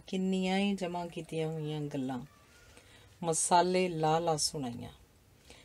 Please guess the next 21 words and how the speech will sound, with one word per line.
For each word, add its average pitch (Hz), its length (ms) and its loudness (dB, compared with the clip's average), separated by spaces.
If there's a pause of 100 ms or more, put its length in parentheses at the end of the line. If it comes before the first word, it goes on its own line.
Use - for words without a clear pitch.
(180)
ਉਹਨਾਂ 220 240 8
ਦੇ 240 200 10
college 190 360 4
ਦੀ 202 160 0
ਇੱਕ 196 140 -4
ਕੁੜੀ 180 340 0
ਬੰਬਈ 170 440 2
actress 165 500 -4
ਬਣਨ 160 280 0
ਚਲੀ 151 360 -4
ਗਈ। 147 200 -6 (500)
ਪਿੱਛੋਂ 185 380 0
ਉਹਨਾਂ 180 300 0 (320)
ਸੱਤਿਆਜੀਤ 180 800 0
ਰੇ 165 200 0
ਦੀਆਂ 170 220 -4
ਦੋ 165 240 0
ਫਿਲਮਾਂ 151 380 -2
ਦੇਖ 143 280 -4
ਲਈਆਂ 139 300 -8
ਸਨ। - 220 -10